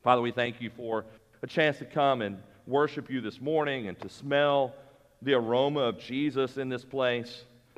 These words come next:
But remember that the <laughs> aroma of Jesus is not to stay locked into these four walls, but the aroma of Christ goes with us, that we are to proclaim the hope of Jesus to the nations.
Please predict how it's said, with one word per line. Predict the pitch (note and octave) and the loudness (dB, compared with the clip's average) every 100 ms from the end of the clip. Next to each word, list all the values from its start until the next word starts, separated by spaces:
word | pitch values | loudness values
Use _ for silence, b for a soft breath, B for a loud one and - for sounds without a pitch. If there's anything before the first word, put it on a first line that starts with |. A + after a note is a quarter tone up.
| - | -4
But | B2+ A2+ | -2 0
remember | B2 A#2+ C#3+ C#3+ | 0 0 0 0
that | A#2+ A#2 | -2 -2
the | C3+ | -4
<laughs> | B2 | -2
aroma | C#3 D#3+ C#3 | -2 0 0
of | G#2+ | -2
Jesus | - C#3 C3 C3+ | -4 -4 -4 -4
is | A#2+ G#2+ | -4 -4
not | B2 C#3 C#3+ - | 0 0 0 -4
to | C3+ | -8
stay | - A#2 | -2 0
locked | A2+ A#2 C3 D3 C#3 | 0 0 0 0 -4
into | C3+ B2 A#2 A2+ | -4 -2 -4 -6
these | F#2+ A2 B2+ C#3 | -8 -6 -4 -4
four | C#3 C3+ A#2+ | -6 -4 -2
walls, | G#2 A#2+ C#3 C3 B2 | 0 0 2 0 -2
but | G#2+ | -6
the | A2 | -6
aroma | G2+ G#2+ B2+ D3 | -4 -2 -2 -2
of | B2 G#2 - | -4 -8 -8
Christ | C3 C3 B2+ - | -2 -2 -2 -4
goes | G#2+ F#2+ | -6 -4
with | G#2+ B2+ - - | -4 -4 -4 -8
us, | A#2 C3+ C#3+ - - b b b b b - | -2 0 0 -4 -20 b b b b b -6
that | C3 | -2
we | B2 | 0
are | C3 A#2+ | 0 -2
to | A#2+ | -6
proclaim | C3 B2 - D3+ C#3 C#3 B2+ | -14 -14 -4 -2 0 -2 -4
the | G#2+ | -4
hope | C3 C#3 C#3 G#2+ | 0 0 0 -6
of | F#2+ | -12
Jesus | B2 B2+ B2+ B2+ | -6 -6 -6 -10
to | C3+ | -12
the | A#2+ | -8
nations. | G2 F2 F2 - E2 D#2+ - | -6 -6 -8 -14 -16 -18 -20